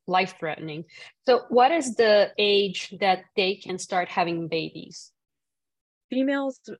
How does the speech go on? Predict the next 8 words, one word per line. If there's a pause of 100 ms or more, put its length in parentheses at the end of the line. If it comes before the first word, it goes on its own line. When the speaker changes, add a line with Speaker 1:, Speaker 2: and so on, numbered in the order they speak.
(160)
Speaker 2:
usually (120)
after (180)
four
months,
we
get
really
nervous,